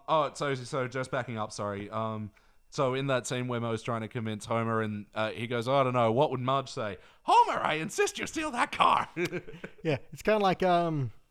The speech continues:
Speaker 2: when he's, he's, he's trying to convince himself to buy the assassin's shoes and he's
Speaker 1: Yeah.
Speaker 2: like,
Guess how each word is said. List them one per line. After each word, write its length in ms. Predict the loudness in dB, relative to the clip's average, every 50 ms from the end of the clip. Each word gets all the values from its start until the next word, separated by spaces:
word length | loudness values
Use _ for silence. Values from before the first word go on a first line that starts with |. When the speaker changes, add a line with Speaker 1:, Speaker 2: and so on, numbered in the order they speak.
| -20 -20 -20 -20 _ _ -20 -20 -16 _
Speaker 2:
when 120 | -6 -2 -2
he's, 360 | 0 0 -2 -4 -6 -10 -10 -6
he's, 240 | -4 -2 -2 -4
he's 540 | -6 -8 -8 -4 -4 -4 -4 -4 -8 -10 -8
trying 240 | 0 2 2 2 4
to 240 | 2 0 0 -2 -4
convince 320 | -6 -6 -4 -4 -4 -2
himself 340 | -4 -4 -2 -2 -2 -2 -2
to 80 | -4 -2
buy 220 | -2 0 0 0
the 100 | 0 -2
assassin's 540 | -2 -4 -4 -6 -6 -6 -6 -6 -6 -6 -6
shoes 480 | -6 -4 -4 -2 -2 -2 -4 -6 -6
and 100 | -4 -2
he's 120 | 0 2 2
Speaker 1:
Yeah. 180 | 4 4 2
Speaker 2:
like, 240 | 2 0 -4 -12 -20